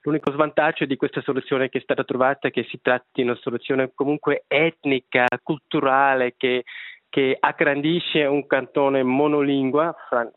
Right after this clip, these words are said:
francofono, Canton di Giura, e indebolisce un cantone bilinguale, Canton di Berna. Certo, i francofoni in Canton di Berna sono già pochi, ma adesso sono ancora più pochi e già si è messo in, in, in discussione i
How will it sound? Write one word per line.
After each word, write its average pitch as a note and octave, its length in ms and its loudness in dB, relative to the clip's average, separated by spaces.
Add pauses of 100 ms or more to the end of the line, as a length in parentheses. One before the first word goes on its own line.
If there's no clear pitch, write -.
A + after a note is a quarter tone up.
francofono, B2+ 640 -2
Canton A2+ 340 -2
di A2+ 120 -4
Giura, C#3+ 400 -2 (240)
e C#3 180 -2
indebolisce D#3 920 0
un B2+ 300 0
cantone B2+ 680 0
bilinguale, B2+ 800 0
Canton A2 360 -2
di A2 100 -4
Berna. A#2 300 0 (340)
Certo, B2 300 0
i A#2 80 0
francofoni B2 840 -2 (180)
in B2 120 -2
Canton A2 380 -4
di G#2+ 80 -6
Berna A#2+ 400 0
sono B2+ 240 0
già A#2 160 2
pochi, C#3 440 -2 (300)
ma - 140 0
adesso A#2 420 -2
sono A2 160 -2
ancora C3 300 0
più - 200 -2
pochi D3+ 380 -2
e A2 140 -2
già A#2+ 320 2
si C3 100 -4
è A#2 60 0
messo A#2 320 -2
in, A2+ 120 -2
in, G2+ 240 -6
in G2+ 200 -20
discussione A#2 800 -2
i G#2+ 260 -6